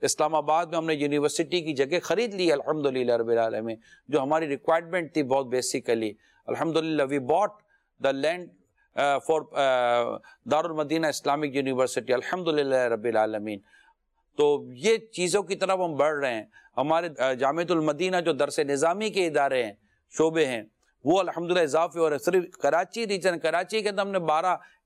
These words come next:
اس سال مزید کھولنے ہیں۔ مدرسۃ المدینہ بڑھ رہے ہیں، جامعۃ المدینہ بڑھ رہے ہیں، دارالمدینہ، کیونکہ اب آپ کو پتہ ہے کہ کووڈ کی وجہ سے، وجہ سے جو ایجوکیشن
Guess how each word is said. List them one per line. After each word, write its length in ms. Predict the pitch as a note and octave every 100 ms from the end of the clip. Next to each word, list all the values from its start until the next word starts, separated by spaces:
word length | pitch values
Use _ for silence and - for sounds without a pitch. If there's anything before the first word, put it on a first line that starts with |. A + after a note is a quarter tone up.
| -
اس 180 | F#3 -
سال 180 | G3
مزید 320 | F3 D#3+ G3 -
کھولنے 360 | - C#3+ C#3
ہیں۔ 160 | B2 G#2+ - _ _
مدرسۃ 460 | B2 C#3+ F#3+ - F3
المدینہ 480 | F#3+ D3+ D3 F#3 F#3+
بڑھ 300 | E3 D3 F#3
رہے 200 | F#3 C#3+
ہیں، 80 | A#2
جامعۃ 400 | C3 C3+ F3 F3+
المدینہ 440 | D#3+ D3+ F3 F3+
بڑھ 260 | D#3 D3 F3+
رہے 140 | E3
ہیں، 100 | B2 - _ _
دارالمدینہ، 1080 | B2 D3+ F3+ G#3+ F#3 E3+ F3 A#3 A#3 F#3+ A#2+ - _ _ -
کیونکہ 180 | E3
اب 80 | F#3+ C#3+
آپ 200 | - C3+
کو 80 | -
پتہ 280 | F#3+ E3 G#3
ہے 80 | G#3
کہ 100 | F#3+
کووڈ 440 | - D3 D3+ F3+
کی 140 | - F#3
وجہ 340 | D#3+ E3+ E3+
سے، 180 | E3 D#3+
وجہ 340 | C#3 C3+ D#3+
سے 180 | D#3+ F3+
جو 160 | E3 F3
ایجوکیشن 760 | D#3 B2 C#3 D3+ D3 -